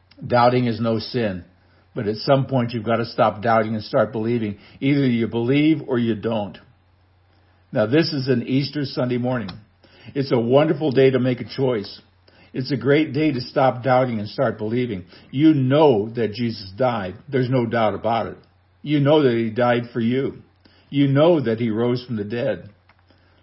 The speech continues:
The question God is asking you is very simple. "What have you done with my son?" Jesus said, "Stop doubting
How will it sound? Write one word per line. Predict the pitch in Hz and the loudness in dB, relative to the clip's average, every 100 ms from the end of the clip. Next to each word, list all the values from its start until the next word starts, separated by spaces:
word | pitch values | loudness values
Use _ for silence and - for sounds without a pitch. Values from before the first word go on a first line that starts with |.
| - | -8
The | 123 | -8
question | - 160 170 - 156 131 | -2 2 2 0 -2 2
God | 135 143 135 | 2 2 0
is | 120 | 0
asking | 131 139 - 135 | 0 0 -4 -2
you | 135 | 0
is | 123 117 | -2 -2
very | 135 147 151 | -2 0 -2
simple. | - 165 139 117 - - - | -4 -4 -2 -4 -6 -14 -4
"What | 110 151 147 | 2 4 4
have | 147 131 | 2 4
you | 131 120 | 2 0
done | 113 151 117 107 127 - | 0 2 2 0 -4 -4
with | 123 123 | -6 -2
my | 131 127 | 0 0
son?" | 127 160 143 95 - _ _ _ _ _ _ _ _ _ - | 0 -2 -2 -4 -10 _ _ _ _ _ _ _ _ _ -12
Jesus | 131 151 165 123 113 | -2 -2 -2 -6 -4
said, | 131 104 98 - _ _ _ | -2 -2 -4 -10 _ _ _
"Stop | - - 135 127 123 139 127 | -20 -2 2 2 0 -4 -2
doubting | 143 147 110 90 | 2 2 2 -4